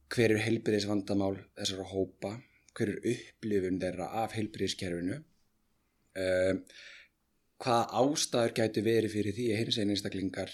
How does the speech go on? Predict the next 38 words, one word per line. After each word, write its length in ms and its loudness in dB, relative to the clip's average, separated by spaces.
eru 400 2
líklegri 640 -2
til 160 -10
að 40 -16
takast 280 -6
á 80 -2
við 240 0
heilbrigðisvanda, 800 -2
og 160 2
sömuleiðis 440 6
bara 140 0
úrlausnir 640 -2
fyrir 240 -4
okkur, 560 -10
þú 140 -16
veist, 180 -12
hver 220 -2
eru 180 -2
góð 220 0
ráð 240 0
fyrir 180 -4
okkur 380 -6
að 100 -2
vinna 220 -2
eftir 220 -12
þegar 100 -10
við 60 -12
erum 200 -6
að 280 -16
starfa 400 -2
með 140 -4
þennan 240 -8
hóp, 520 -6
uh, 300 -6
hvar 300 -2
getum 320 -2
við 160 -2
haft 220 -12